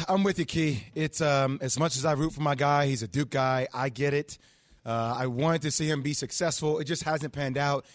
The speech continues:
He's always been injured, and the reality right now is you have to keep him out if you're Dave Gettleman, allow him to get rested up, heal up on that neck, and you use him as a trading asset along with other pieces on the Giants to get the right quarterback. And you also have to have an overhaul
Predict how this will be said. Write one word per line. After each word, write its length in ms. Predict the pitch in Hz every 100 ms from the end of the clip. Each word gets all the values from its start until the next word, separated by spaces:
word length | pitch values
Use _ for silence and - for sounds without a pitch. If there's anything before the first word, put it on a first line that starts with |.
| -
He's 180 | - 120
always 280 | 156 233 208
been 160 | 180
injured, 420 | 160 180 165 180 147 _ _ _
and 60 | 143
the 20 |
reality 480 | 135 147 175 190 175
right 180 | 160 165
now 260 | 160 180 160
is 200 | 139 143
you 100 | 156
have 120 | 175
to 80 | -
keep 320 | - 208 180
him 180 | 185 180
out 280 | - 160 208 165
if 100 | 139
you're 120 | 160
Dave 280 | 139 170 147
Gettleman, 460 | 170 185 185 180 - - _ _ -
allow 280 | 120 135 175
him 160 | 180
to 60 | 165
get 140 | 156 147
rested 360 | 147 151 165
up, 260 | 165 175 - _ _
heal 420 | - 190 202 196
up 160 | 180 185
on 120 | 170
that 140 | 165
neck, 280 | 147 156 180
and 100 | 156
you 80 | 175
use 240 | 185 240
him 80 | 226
as 100 | 214
a 60 | 196
trading 360 | - 208 220
asset 300 | 139 120 -
along 220 | 127 151 170
with 120 | 160
other 180 | 165 175
pieces 340 | 170 185 156
on 120 | 165
the 60 | 156
Giants 420 | 135 156 190 - - - -
to 80 | -
get 180 | 143 175
the 80 | 151
right 260 | 127 180
quarterback. 680 | - - 160 135 120 104 - - -
And 100 | 131
you 80 | 151
also 180 | 170 160
have 80 |
to 60 | 143
have 120 | 131
an 60 | 127 -
overhaul 680 | 160 135 127 117 120 104